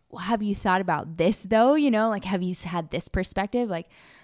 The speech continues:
my cousin and I, we have different beliefs on some things with religion and stuff, and we have the best time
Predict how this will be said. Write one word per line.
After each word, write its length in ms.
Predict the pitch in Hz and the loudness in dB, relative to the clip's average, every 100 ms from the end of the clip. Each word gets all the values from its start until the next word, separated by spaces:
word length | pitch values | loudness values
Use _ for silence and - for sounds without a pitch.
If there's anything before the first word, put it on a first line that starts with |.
| - | -4
my 160 | 180 170 | -4 -2
cousin 320 | 202 202 202 | -2 2 2
and 120 | 175 | 2
I, 140 | 165 | 0
we 120 | - 190 | -2 0
have 240 | 185 185 | 2 2
different 320 | 165 - 151 | -2 -4 -4
beliefs 360 | 165 160 170 - | -4 -4 -6 -4
on 160 | 170 | -6
some 160 | 160 160 | -4 -6
things 280 | 160 160 160 | -4 -4 -4
with 160 | 160 | -8
religion 420 | 170 156 165 175 160 | -6 -2 -2 -2 -4
and 80 | |
stuff, 240 | 165 151 151 - - - | -4 -6 -8 -14 -20 -8
and 180 | - 190 | 0 2
we 160 | 202 214 | 4 2
have 500 | 202 190 185 180 170 | 2 0 0 -6 -2
the 200 | 180 165 _ - | -4 -4 _ -4
best 540 | 165 165 - - - | -2 -2 -6 -10 -14
time 560 | - 185 156 143 143 | -12 -8 -6 -6 -8